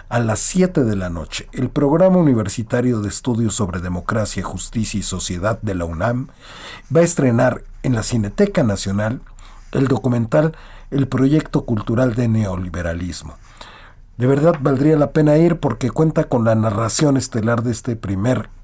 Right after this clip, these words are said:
gran actor, que es Damián Alcázar. Fue producido por el doctor John Ackerman, que es el director del puex, que así se conoce a este programa de la unam, junto con el cineasta Armando Casas, que es el director de Canal veintidós.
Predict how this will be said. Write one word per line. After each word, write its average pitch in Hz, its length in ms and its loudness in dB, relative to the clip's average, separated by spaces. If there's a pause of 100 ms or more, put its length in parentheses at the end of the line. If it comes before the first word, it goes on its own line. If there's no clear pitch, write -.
gran 165 340 4
actor, 104 480 -4 (300)
que 120 140 0
es 110 160 -2
Damián 101 380 -2
Alcázar. 107 580 -4 (420)
Fue 147 200 0
producido 123 680 0
por 101 180 -2
el 90 100 -6
doctor 107 400 -2
John 117 180 0
Ackerman, 120 600 0
que 98 100 -6
es 85 120 -6
el 90 120 -4
director 92 580 -4 (420)
del 98 420 -4
puex, - 400 0
que 92 140 -6
así 82 180 -6
se 104 160 -6
conoce 98 420 -2
a 92 60 -4
este 90 260 -6
programa 95 520 -4
de 92 100 -4
la 104 100 0
unam, 131 300 2 (400)
junto 135 360 -2
con 123 160 0
el 113 140 -2
cineasta 127 720 0
Armando 113 580 0
Casas, 131 500 -2
que - 120 -2
es 113 140 -4
el 98 160 -2
director 98 480 -4
de 95 140 -6
Canal 95 320 -4
veintidós. 80 680 -10